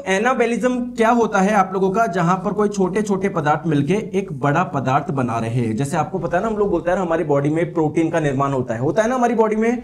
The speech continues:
तो जो छोटे छोटे amino acids होते हैं वो बड़-, बड़ा protein का निर्माण कर लेते हैं। तो catabolism और anabolism इन सभी को मिला के आपके body में क्या बन जाएगा? पूरा metabolism बन जाएगा। ठीक है,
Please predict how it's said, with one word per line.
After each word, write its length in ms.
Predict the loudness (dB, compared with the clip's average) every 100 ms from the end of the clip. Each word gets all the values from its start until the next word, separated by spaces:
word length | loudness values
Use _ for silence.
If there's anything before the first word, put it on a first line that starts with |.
| -10 -20 0
तो 80 | 2
जो 80 | 2
छोटे 340 | 2 2 2
छोटे 240 | 0 2 0
amino 300 | 2 2 2
acids 300 | 2 0 0
होते 180 | -2
हैं 60 | 0
वो 80 | 0
बड़-, 400 | 0 0 -2 -8 -6
बड़ा 260 | -2 0 2
protein 340 | 0 0 0
का 80 | 0
निर्माण 300 | 0 0 0
कर 120 | 0
लेते 200 | -2 -4
हैं। 120 | -10 -14 -6 0
तो 220 | 0 2
catabolism 640 | 2 2 2 4 4 4 4
और 180 | 2 0
anabolism 640 | 0 0 2 2 4 0 -2 -6 -2
इन 140 | -2
सभी 320 | 0 -2 0
को 100 | 0
मिला 200 | 4 2
के 140 | 2 -2
आपके 220 | -2 0
body 240 | 2 2
में 120 | 0
क्या 120 | 0 2
बन 140 | 2
जाएगा? 200 | 2 2
पूरा 240 | 2 0
metabolism 640 | 2 0 0 0 2 0 0
बन 120 | -2
जाएगा। 240 | -4 -6
ठीक 280 | -4 -2 -2
है, 160 | -6